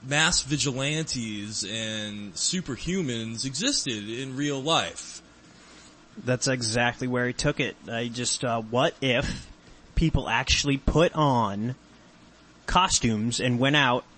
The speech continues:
Speaker 2: and fought crime? And it was, uh, he put a real realistic take on it. Um, they talked about, like, uh, this early age when people started doing it, and then some companies, some corporate companies would have their own vigilante, like, to guard the bank.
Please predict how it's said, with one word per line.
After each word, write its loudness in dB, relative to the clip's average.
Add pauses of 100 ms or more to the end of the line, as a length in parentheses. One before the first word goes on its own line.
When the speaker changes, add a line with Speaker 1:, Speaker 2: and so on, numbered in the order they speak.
(640)
Speaker 2:
and 0
fought 0
crime? 2
And 4
it 2
was, 2
uh, 2
he -2
put 4
a 6
real 6
realistic 4
take 0
on 4
it. 0 (560)
Um, -6 (100)
they 0
talked 4
about, 2
like, -2
uh, -2 (640)
this 0
early 4
age 6
when 0
people 2
started 2
doing 4
it, 2
and -2
then 2
some 4
companies, 2
some -2
corporate 0
companies 2
would 0
have 2
their 4
own 6
vigilante, 0
like, -4
to -4
guard 4
the -4
bank. -2